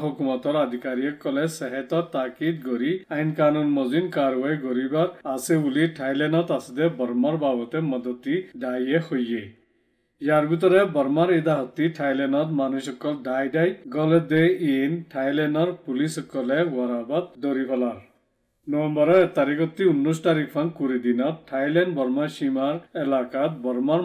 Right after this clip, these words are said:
মানুহ ধৰাত খুজিদে ছ হাজাৰৰ ওপৰে আছে। বৰ্মাতি থাইলেণ্ডত ব্যকনতি বেৰা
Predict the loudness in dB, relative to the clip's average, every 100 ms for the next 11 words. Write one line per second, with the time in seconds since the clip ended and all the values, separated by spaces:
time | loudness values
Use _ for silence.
0 | 2 0 0 -2 0 0 0 -4 -6 -4
1 | 0 0 -2 -8 2 4 4 2 0 2
2 | 2 2 0 2 2 0 0 -2 -2 -6
3 | -4 0 0 0 -6 -4 -2 0 0 2
4 | 0 -2 -4 -2 -4 0 -2 0 0